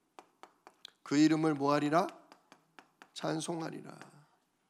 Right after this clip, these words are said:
많은 원수들 앞에서 내가 여호와 하나님께 예배하는 모습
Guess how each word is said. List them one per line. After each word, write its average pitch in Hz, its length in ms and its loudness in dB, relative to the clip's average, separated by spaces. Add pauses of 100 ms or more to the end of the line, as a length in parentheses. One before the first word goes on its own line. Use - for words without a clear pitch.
(600)
많은 190 460 6
원수들 175 540 2
앞에서 143 680 0 (280)
내가 143 260 4
여호와 156 300 10
하나님께 151 600 4 (160)
예배하는 123 640 4
모습 110 380 -10